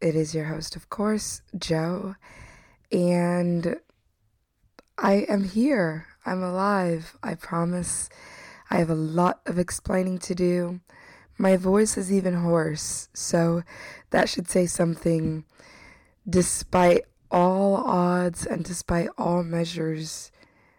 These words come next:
that we will face, anything is possible.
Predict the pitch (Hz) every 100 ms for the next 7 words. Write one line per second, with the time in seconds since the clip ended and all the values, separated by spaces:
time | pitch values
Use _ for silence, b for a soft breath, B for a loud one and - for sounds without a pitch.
0 | b _ 180 160 - - - _ _ -
1 | 170 180 180 165 170 180 - 170 160 156
2 | - - - b b b b b b _
3 | - 165 160 - 180 175 - 185 151 -
4 | 156